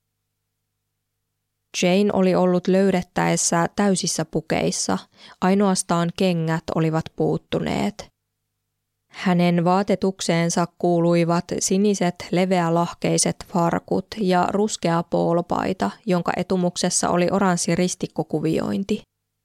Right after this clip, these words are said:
Kaikkein huomiota herättävin vaatekappale oli juuri se, joka oli kiinnittänyt myös muuttopuuhissa olleen Greg Bridenbauin huomion. Kellan ruskea nahkatakki, joka oli käsin tehty.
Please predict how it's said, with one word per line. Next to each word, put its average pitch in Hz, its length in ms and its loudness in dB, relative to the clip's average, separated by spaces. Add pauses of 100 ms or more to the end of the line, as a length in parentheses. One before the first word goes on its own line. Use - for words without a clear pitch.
(640)
Kaikkein 175 580 0
huomiota 185 440 2
herättävin 170 680 0
vaatekappale 175 840 -2 (120)
oli 170 200 2
juuri 190 300 2
se, 175 360 0
joka 170 280 -2
oli 170 180 0
kiinnittänyt 170 720 0
myös 170 300 0
muuttopuuhissa 175 760 0
olleen 165 540 2
Greg 180 380 0
Bridenbauin 165 800 0
huomion. 170 520 -4 (640)
Kellan 185 360 2
ruskea 175 460 0
nahkatakki, 175 1120 -4
joka 170 320 0
oli 175 200 2
käsin 165 400 -4
tehty. 190 420 -8